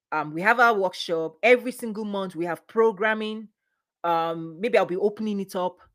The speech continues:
in such a way that non-members can buy into those programs because we, I mean, I've been hosting activi-, whether I do this or not, every month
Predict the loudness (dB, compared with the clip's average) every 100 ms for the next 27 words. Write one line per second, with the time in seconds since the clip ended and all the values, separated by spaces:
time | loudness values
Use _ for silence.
0 | _ -12 -6 -6 -4 -2 -2 -2 -2 -2
1 | -4 _ _ -4 -2 0 -2 0 0 0
2 | -8 -8 0 2 2 -2 -8 -8 -8 -8
3 | -8 -4 -2 -2 -4 -16 _ _ -4 -4
4 | -4 -10 _ _ -6 -4 -2 0 2 0
5 | 2 0 0 -4 -4 -4 _ _ _ _
6 | _ _ -2 -2 -2 -10 -10 _ _ _
7 | _ 6 10 8 8 0 -6 -4 -4 -2
8 | -6 -8 -18 _ _ _ _ 6 6 6
9 | 0 -2 -4 -8